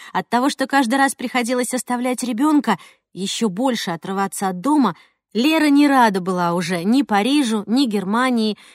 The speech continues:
ни Греции у всегда гостеприимного Алексиадиса. Но не поехать на Сахалин было совершенно невозможно.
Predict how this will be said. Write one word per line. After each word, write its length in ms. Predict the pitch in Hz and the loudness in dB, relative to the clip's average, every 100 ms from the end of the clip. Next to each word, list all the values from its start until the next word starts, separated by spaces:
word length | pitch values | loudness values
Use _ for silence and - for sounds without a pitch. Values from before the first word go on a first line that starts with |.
| _ | _
ни 180 | 233 269 | 2 2
Греции 640 | 220 262 294 269 - 190 | 2 2 2 0 -4 -6
у 120 | - 196 | -4 -8
всегда 480 | - 202 180 214 | -6 -6 -2 0
гостеприимного 760 | 208 208 208 - 196 190 190 185 | 0 -2 -4 -2 0 0 0 0
Алексиадиса. 840 | 185 - - 190 170 139 - - _ _ _ _ _ - | -2 -6 -6 -4 -4 -8 -12 -14 _ _ _ _ _ -6
Но 160 | 196 | -2
не 160 | 202 208 | 0 0
поехать 580 | - 202 190 254 220 - | -2 -2 -2 -4 -6 -6
на 120 | 185 | -8
Сахалин 720 | - 185 - 165 185 294 302 294 - - 175 | -8 -10 -8 -6 -2 -2 -2 -6 -16 -20 -4
было 280 | 233 254 | 0 0
совершенно 760 | - 240 226 208 - 185 208 202 | 0 -2 -2 -4 -4 -2 0 0
невозможно. 800 | 202 202 180 196 214 165 147 | 0 -2 -2 -2 -2 -4 -10